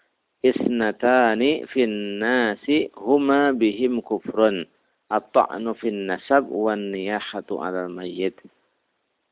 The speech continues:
Bahwa Rasulullah sallallahu alaihi wasallam mengatakan dua hal <clears throat>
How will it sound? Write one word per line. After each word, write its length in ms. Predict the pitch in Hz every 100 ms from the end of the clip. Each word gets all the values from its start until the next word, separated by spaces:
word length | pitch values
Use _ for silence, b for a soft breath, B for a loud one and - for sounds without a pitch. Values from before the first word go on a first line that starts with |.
| _ _ _
Bahwa 320 | 104 107 110
Rasulullah 240 | - 139
sallallahu 320 | 151 143 127 123
alaihi 140 | 123 113
wasallam 240 | 110 139 131
mengatakan 400 | 110 101 - 139 160 135
dua 320 | 120 117 110
hal 480 | - 160 180 202 233 _ - _ _ _ -
<clears throat> 160 | 180